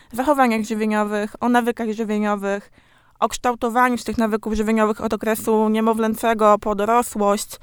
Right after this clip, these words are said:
Pani doktor Regin mówiła o logoterapii i zaburzeniach odżywiania. Bardzo piękne wykłady prowadziły też dziewczyny ode mnie z koła naukowego, dietetyczki. Paulina mówiła o soi, bardzo kontrowersyjnej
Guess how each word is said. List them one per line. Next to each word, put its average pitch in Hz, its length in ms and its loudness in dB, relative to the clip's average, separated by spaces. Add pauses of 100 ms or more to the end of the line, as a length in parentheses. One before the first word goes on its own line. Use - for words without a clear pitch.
(400)
Pani 233 200 0
doktor 226 280 -4
Regin 214 280 -2
mówiła 208 320 -2
o 202 100 -2
logoterapii 226 720 -2
i 220 40 -6
zaburzeniach 214 500 -4
odżywiania. 214 720 -2 (400)
Bardzo 220 320 0
piękne 226 520 0
wykłady 220 540 2
prowadziły 220 440 0
też 220 140 -2
dziewczyny 208 640 0 (300)
ode 220 220 0
mnie 220 160 0
z - 80 -14
koła 262 200 6
naukowego, 214 580 2
dietetyczki. 220 800 -4 (320)
Paulina 233 480 2
mówiła 208 480 0
o 196 320 0
soi, 233 520 0
bardzo 214 300 0
kontrowersyjnej 247 1040 2